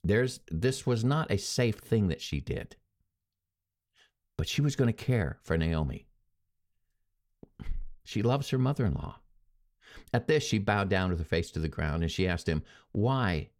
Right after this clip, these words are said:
have I found such favor in your eyes that you notice me, a foreigner?" Boaz replied,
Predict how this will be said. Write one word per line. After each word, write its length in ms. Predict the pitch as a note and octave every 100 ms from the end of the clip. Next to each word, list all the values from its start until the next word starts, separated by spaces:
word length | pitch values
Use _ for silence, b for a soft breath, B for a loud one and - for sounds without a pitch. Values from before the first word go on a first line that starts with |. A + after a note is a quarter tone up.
| _ _ _ _ _ _ _ _ _ _
have 180 | E2 -
I 160 | G#2 A2
found 300 | E2+ D2+ -
such 280 | G2+ -
favor 360 | - A2 A#2+ A#2
in 160 | - F#2
your 180 | G2 -
eyes 400 | C2 B1+ C#2 -
that 160 | D#2
you 100 | D#2+
notice 380 | E2 D#2 F2 -
me, 360 | C#2 A#1+ A#1 - _ _ _ _ _ _ _ _
a 40 |
foreigner?" 580 | E2 D#2+ C#2+ A1 A#1 - _ _ _ _ _ _ _ _ _ _ _ _ _ _ _ _ _ _ _
Boaz 360 | D#2+ D#2 D2 C#2+
replied, 460 | - A#1+ A1 G1+